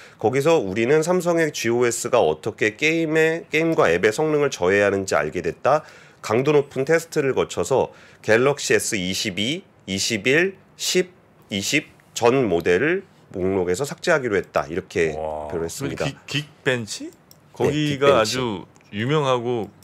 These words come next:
Speaker 2: 좀 어느 정도 신뢰를 많이 받는 그런 곳이에요?
Speaker 1: 예, 벤치마크 테스트 기준으로 많이 사용되는
Speaker 2: 아.
Speaker 1: 그런 사이트예요. 그러면서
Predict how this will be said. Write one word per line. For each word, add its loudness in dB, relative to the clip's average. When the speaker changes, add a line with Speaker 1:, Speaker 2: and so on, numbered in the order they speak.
Speaker 2:
좀 -8
어느 -2
정도 -6
신뢰를 -2
많이 0
받는 -6
그런 -6
곳이에요? -8
Speaker 1:
예, 4
벤치마크 -2
테스트 -6
기준으로 -4
많이 -2
사용되는 0
Speaker 2:
아. -10
Speaker 1:
그런 -2
사이트예요. -4
그러면서 2